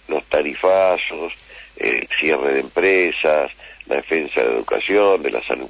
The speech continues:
pública, en fin, la defensa de lo que tiene que ver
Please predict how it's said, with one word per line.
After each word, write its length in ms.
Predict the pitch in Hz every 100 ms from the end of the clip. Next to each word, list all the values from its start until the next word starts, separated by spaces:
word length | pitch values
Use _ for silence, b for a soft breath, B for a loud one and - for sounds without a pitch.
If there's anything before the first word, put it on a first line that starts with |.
| -
pública, 720 | 98 98 87 76 73 - - B B
en 140 | - 104
fin, 320 | 147 85 - - - -
la 120 | 92
defensa 540 | 95 - 139 151 165
de 60 | 107
lo 140 | 85
que 120 | 76
tiene 260 | 80 98 90
que 140 | -
ver 260 | 85 101 117